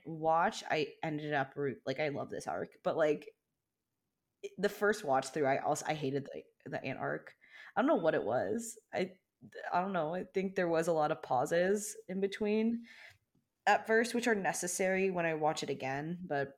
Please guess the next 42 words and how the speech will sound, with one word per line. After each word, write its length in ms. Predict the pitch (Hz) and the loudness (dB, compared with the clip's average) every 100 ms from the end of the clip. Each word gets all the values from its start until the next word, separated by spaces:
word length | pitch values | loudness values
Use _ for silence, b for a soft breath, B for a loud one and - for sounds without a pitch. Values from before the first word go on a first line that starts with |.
| - | -6
I 40 | |
think 160 | 170 175 | -4 -4
the 60 | |
first 320 | 190 - 143 | -6 -4 -4
time 140 | - 147 | -4 -4
I 80 | 139 | -2
watched 340 | 127 131 - | -2 -4 -4
it, 200 | 113 80 - | -4 -4 -6
I 80 | - | -6
didn't 180 | 160 - | -4 -4
like 180 | 139 - | -6 -8
it. 200 | 82 - _ b b b _ | -10 -10 _ b b b _
I 40 | 180 | -2
remember 180 | 175 | -2
being 140 | 170 175 | 0 0
like, 120 | 160 | 0
"The 180 | 170 - - | -2 -10 -8
Chimera 300 | 180 165 165 | -6 -2 -2
Ant 160 | - 147 | -2 -4
arc 160 | 139 | -6
is 100 | 143 | -8
too 140 | - 135 | -10 -8
long." 320 | 131 135 147 - _ _ _ _ _ - | -6 -8 -10 -14 _ _ _ _ _ -2
But 160 | 185 208 | 4 6
I 60 | |
think 160 | 208 233 | 6 2
it's 80 | 247 | 2
because 260 | 254 214 - | 2 2 2
up 140 | 190 190 | 0 2
until 220 | 202 185 | 2 0
this 180 | 156 - | 0 -6
point, 440 | - 165 147 - B B B B - | -4 -2 -2 -6 B B B B -8
we 80 | |
spent 260 | 175 185 170 | -4 -2 -2
most 280 | 165 160 - | 0 0 -2
of 100 | 165 | -4
our 80 | 156 | -4
time 360 | - 127 147 | -2 -2 -2
in, 120 | 143 | -4
like, 240 | 131 90 - _ _ _ _ _ _ b b b - | -6 -8 -14 _ _ _ _ _ _ b b b -10
different 360 | 170 170 165 135 | -2 -2 0 -2
environments 920 | 139 135 82 120 113 92 104 - - | -2 -2 -2 -4 -4 -8 -10 -14 -18